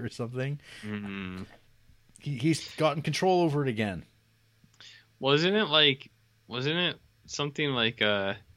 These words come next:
Speaker 2: he's like, "Yeah, you, unlimited movies," but then people would buy it, and then it's like, "Oh, it's not actually unlimited," and people went, "What?"
Speaker 1: <sighs> Yeah, I don't know.
Speaker 2: Something like that, right?
Speaker 1: S-, sounds like a real hose job. I would like to actually hear if anyone out in, uh,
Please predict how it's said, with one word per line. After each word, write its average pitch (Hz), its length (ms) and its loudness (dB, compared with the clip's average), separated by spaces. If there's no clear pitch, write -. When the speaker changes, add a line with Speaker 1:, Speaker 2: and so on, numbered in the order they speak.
Speaker 2:
he's 117 160 2
like, 120 220 4
"Yeah, 160 80 6
you, 151 200 6
unlimited 160 460 0
movies," 147 460 -2
but 110 160 -8
then 113 240 0
people 110 280 -6
would 107 140 -6
buy 90 220 0
it, 110 140 4
and 107 120 -6
then 107 140 -4
it's 107 100 -8
like, 110 180 -4
"Oh, 113 300 2
it's 110 220 -6
not 110 200 2
actually 101 440 0
unlimited," 92 580 -14
and 95 100 -14
people 98 280 -14
went, 92 240 -10
"What?" 69 180 -4
Speaker 1:
<sighs> 240 140 -4
Yeah, - 160 -14
I 80 40 -16
don't - 220 -18
know. 78 160 -18
Speaker 2:
Something 107 260 -2
like 95 180 -4
that, 85 260 -2
right? 104 220 0
Speaker 1:
S-, - 60 -16
sounds 113 200 -2
like 104 80 -4
a 98 60 -6
real 101 220 0
hose 92 260 -4
job. 87 200 0
I 139 120 6
would 175 100 6
like 170 140 4
to 135 80 -4
actually 117 240 -2
hear 127 260 -2
if - 160 -6
anyone 95 340 -6
out 90 200 -6
in, 85 180 -8
uh, 78 200 -6